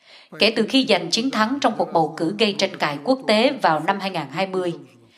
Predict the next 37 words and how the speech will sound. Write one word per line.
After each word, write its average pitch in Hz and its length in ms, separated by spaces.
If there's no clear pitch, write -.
và 185 260
sau 226 240
đó 220 440
là 190 300
một 180 180
cuộc 175 180
đàn 160 220
áp 247 340
tàn 156 260
bạo 139 300
đối 208 160
với 294 120
những 226 200
người 190 120
biểu 160 220
tình 156 260
và 147 140
phe 180 260
đối 175 180
lập, 214 180
Lukashenko 226 760
ngày 190 160
càng 180 280
tin 240 180
tưởng 175 220
hơn 226 400
vào 156 180
Tổng 143 340
thống 247 180
Nga 196 180
Vladimir 175 480
Putin 170 600
để 175 300
duy 240 260
trì 170 240
quyền 156 200
lực. 151 140